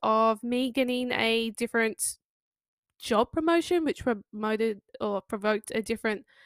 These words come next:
uh, lifestyle for me, okay? And still to this day, I don't know why I did this, okay? This is the unclear bit in my story, is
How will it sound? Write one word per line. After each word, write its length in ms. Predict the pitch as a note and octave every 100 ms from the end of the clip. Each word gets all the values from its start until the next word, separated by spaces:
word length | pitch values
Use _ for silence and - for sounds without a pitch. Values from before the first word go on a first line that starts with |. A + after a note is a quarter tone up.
| _ _
uh, 220 | G#3 G3+ G3
lifestyle 640 | F#3+ F#3+ G#3 - F#3 F#3
for 140 | -
me, 300 | G#3 F3+ F#3 _ -
okay? 400 | G#3 G#3+ G#3+ G#3+
And 320 | G#3+ G#3 G#3+ - _ _ _ _ _ _ _ _ _ _ _ _ - _ -
still 540 | - - - D#4 G4+
to 100 | A4+
this 200 | G#4 D#4+
day, 300 | - A#3 A#3+
I 140 | B3 A#3+
don't 180 | D#4 F4+
know 160 | F4+
why 960 | B3+ A#3 A3 A3 A3+ C4 D#4+ F#4 F#4+ F#4+ -
I 160 | F4+
did 220 | F4 F4 -
this, 380 | F#4+ G#4+ - -
okay? 280 | C#4+ C#4+
This 280 | C4+ C#4+ -
is 220 | F#4 F4
the 120 | - - A3+
unclear 640 | A#3 B3 B3 - A#3 A3
bit 280 | G#3 G#3 -
in 120 | G#3
my 160 | G3 G3
story, 460 | - - G3+ F3+
is 280 | - G#3+ -